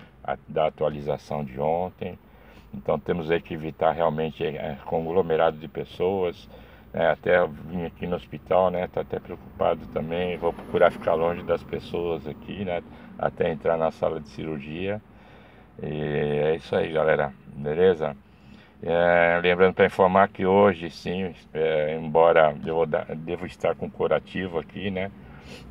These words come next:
é, de cirurgia, mas vou estar presente sim lá no Corujão, no canal Não Importa o que,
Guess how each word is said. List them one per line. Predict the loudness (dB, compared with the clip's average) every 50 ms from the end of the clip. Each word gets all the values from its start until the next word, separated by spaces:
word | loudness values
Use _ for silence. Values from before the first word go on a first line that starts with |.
| -10 -4 0
é, | 2 2 2 2
de | 0 -2 -6 -12
cirurgia, | -10 -6 -6 -4 -4 -4 0 0 0
mas | 4 6 4 4 4
vou | 4 0
estar | -2 0 2 2 2 2
presente | 2 -2 -2 -2 -2 -4 -4 -4
sim | -8 -10 -8 -2
lá | 0 0 0
no | 0 -4
Corujão, | -4 -4 -4 -4 -6 -8 -4 0 2 2 2 2
no | 0 -2 -4 -4 -6 -8 -12
canal | -6 -2 -2 0 2 2 2 2
Não | 2 0 -2 -2
Importa | -2 -4 -2 -2 -2 -2 -2 -6
o | -12
que, | -12 -16